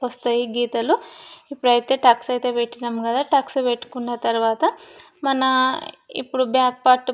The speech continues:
మన గల్ల మధ్యలో ఇట్లా మనం కట్ చేసుకునేటప్పుడు ఓ అంటే క్లోజ్డ్ సైడ్ ఉంటుంది కదా, అట్లా మధ్యలో పెట్టేసి అయితే, మ్, సే-, సమానంగా ఉన్నాయా లేవా అన్నది కూడా చూసుకోవాలన్నమాట. చూసుకున్న తర్వాత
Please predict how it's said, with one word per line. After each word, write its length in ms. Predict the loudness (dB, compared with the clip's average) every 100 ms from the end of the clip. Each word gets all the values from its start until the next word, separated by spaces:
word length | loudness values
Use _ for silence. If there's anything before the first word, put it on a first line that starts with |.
| -6
మన 140 | -6 0
గల్ల 220 | 2 4 4 2 -10 -12 -2
మధ్యలో 480 | -2 4 4 4 2 -4 -10
ఇట్లా 220 | -10 -6 -6
మనం 280 | -4 -6
కట్ 240 | -2 -2 0
చేసుకునేటప్పుడు 720 | -2 -2 -8 -4 -4 0 -2 -2 -8 -20 -12 2
ఓ 80 | 4 6 4 2 -2
అంటే 200 | -4 -4
క్లోజ్డ్ 480 | 2 4 4 0 -6
సైడ్ 200 | 0 0
ఉంటుంది 260 | 0 0 0
కదా, 160 | 2 0
అట్లా 200 | 0 -2 -2
మధ్యలో 380 | -2 0 0 2
పెట్టేసి 480 | 0 -2 -4 -4 -4
అయితే, 280 | -4 0 -2 -2 -18 -20 -20 -18 -8
మ్, 340 | -6 -4 -6 -8 -14 -8
సే-, 220 | -6 -8 -16 -18 0
సమానంగా 680 | 2 4 2 -2 -2 -2
ఉన్నాయా 500 | -2 -2 -4 -2 0 0
లేవా 400 | 0 -2 -2 -2
అన్నది 320 | -2 -4 -4 -4
కూడా 140 | -6 -4
చూసుకోవాలన్నమాట. 1200 | -6 -4 -8 -2 0 0 0 -2 -4 -6 -6 0 0 0 -16 -20 -20 _ -4
చూసుకున్న 500 | -2 -2 -4 -2 0 2
తర్వాత 400 | 2 2 -2 2